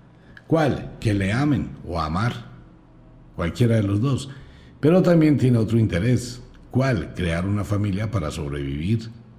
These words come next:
Y prefiere tener una pareja que tenga capacidad de trabajar, de producir dinero para vivir bien,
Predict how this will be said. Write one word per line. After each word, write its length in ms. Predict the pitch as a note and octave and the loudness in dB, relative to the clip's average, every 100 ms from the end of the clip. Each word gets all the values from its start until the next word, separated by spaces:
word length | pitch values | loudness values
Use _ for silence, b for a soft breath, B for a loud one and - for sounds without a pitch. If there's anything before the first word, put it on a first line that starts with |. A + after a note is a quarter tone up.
| - - b b b b b | -20 -20 b b b b b
Y 80 | B2+ | 2
prefiere 480 | E3 E3 C#3 D#3 D3 | 4 4 4 4 4
tener 440 | D3+ D3 D3+ D3+ | 4 4 2 2
una 280 | D#3 D#3 C#3 | 2 0 0
pareja 480 | D3 D3+ C#3+ C3+ C3+ | 0 2 2 2 2
que 100 | C3 | 0
tenga 840 | C3+ C3+ C3+ C#3 C#3 C#3 C#3 C3 | 2 0 0 -2 -2 -2 -2 -2
capacidad 580 | C3+ C3 C3 A#2 A2+ A#2 | -2 0 2 2 2 2
de 80 | B2 | 0
trabajar, 680 | A#2+ A2+ A2 G#2+ B2 B2+ A#2 | 0 0 0 2 2 2 2
de 100 | G2+ | 0
producir 580 | E2 D#2+ D#2 - G#2 G#2 | -2 -2 -2 0 0 2
dinero 440 | A2+ A2 G#2+ A2 | 2 2 2 0
para 180 | G#2 D#2 | -2 -4
vivir 380 | C#2+ D2 F#2+ G2+ | -2 -2 0 2
bien, 460 | B2 B2 B2 - | 4 4 2 0